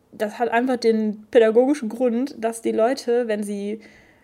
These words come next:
wissen, dass du Ahnung vom Thema hast, weil du, keine Ahnung, das studiert hast, weil du da zehn Jahre Erfahrung hast, weil du da einen Preis für gewonnen hast,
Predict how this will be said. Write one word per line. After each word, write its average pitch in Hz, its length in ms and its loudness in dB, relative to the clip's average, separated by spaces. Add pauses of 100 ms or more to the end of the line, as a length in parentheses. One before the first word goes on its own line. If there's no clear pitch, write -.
(240)
wissen, 285 440 2
dass 247 220 -4
du 220 560 -2
Ahnung 311 300 2
vom 233 140 -2
Thema 196 340 -6
hast, 214 200 -6
weil 196 160 -2
du, 202 140 -4
keine 208 240 -8
Ahnung, 196 240 -6
das 190 180 -12
studiert 233 380 -2
hast, 220 220 -6
weil 208 100 -4
du 196 100 -8
da 185 400 -4
zehn 262 180 -4
Jahre 233 140 -4
Erfahrung 220 400 -6
hast, 208 300 -8
weil 190 100 -6
du 190 80 -10
da 185 140 -8
einen 185 100 -10
Preis 240 240 -6
für - 120 -10
gewonnen 208 340 -4
hast, 202 320 -8